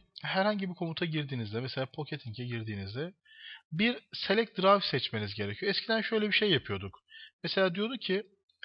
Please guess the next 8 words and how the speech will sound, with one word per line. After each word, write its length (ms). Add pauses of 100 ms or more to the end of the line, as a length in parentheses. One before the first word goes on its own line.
(140)
şuranın 640 (120)
sınırını 460
seçmek 460
için 340 (840)
curve'e 260
giriyorduk, 640 (440)
flat 500
diyorduk, 400